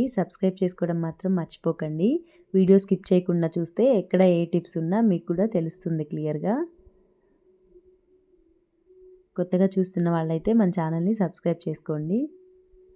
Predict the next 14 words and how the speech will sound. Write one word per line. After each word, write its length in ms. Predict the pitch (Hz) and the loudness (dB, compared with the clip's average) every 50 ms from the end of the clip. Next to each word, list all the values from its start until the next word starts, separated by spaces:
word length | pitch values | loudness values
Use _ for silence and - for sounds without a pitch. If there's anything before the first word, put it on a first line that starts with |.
| _ _ _ _ - - _ _ _ - - - - - - _ - | _ _ _ _ -20 -20 _ _ _ -20 -20 -20 -20 -20 -20 _ -4
ఇంకా 200 | 180 180 185 202 | -4 0 2 2
మంచి 280 | 185 190 175 165 - - 180 | 4 4 2 0 0 0 2
మంచి 220 | 180 180 175 - 175 | 2 2 2 0 0
వీడియోస్ 380 | 180 175 165 170 170 170 - 175 | 0 0 0 -2 -4 -4 -4 -6
అనేది 280 | 160 165 165 175 202 - | -4 -2 0 0 0 0
పోస్ట్ 300 | 185 170 170 165 - - | 0 -2 -2 -4 -6 -8
చేస్తాను 380 | 170 160 - - - 156 156 156 | -8 -8 -6 -6 -8 -6 -6 -6
నేను. 240 | 151 156 160 196 262 349 370 - _ _ _ - _ - - - - - _ _ _ _ _ _ _ _ _ _ _ _ _ 370 370 _ _ _ _ _ _ _ _ _ _ _ _ _ _ _ _ _ _ | -6 -4 -2 -2 -2 -2 -4 -8 _ _ _ -20 _ -20 -20 -20 -20 -20 _ _ _ _ _ _ _ _ _ _ _ _ _ _ _ _ _ _ _ _ _ _ _ _ _ _ _ _ _ _ _ _ _
చూడండి, 300 | - 175 170 165 165 160 156 | -6 -4 -4 -2 -4 -4 -4
ఇలాగ 200 | 160 156 160 196 | -6 -4 -4 -2
నీట్‌గా 400 | 208 190 175 165 165 165 180 208 226 | 0 0 0 -2 -2 -2 -2 -2 0
కటింగ్ 360 | - 180 156 - 165 165 165 | 0 -2 -2 -2 -4 -2 -2
అయితే 160 | 160 160 196 202 | -2 -2 -2 -4
చేసేసుకోండి. 760 | 190 175 165 156 160 156 - - - 151 147 151 160 202 | -2 -4 -4 -4 -4 -8 -10 -8 -8 -8 -6 -4 -2 -2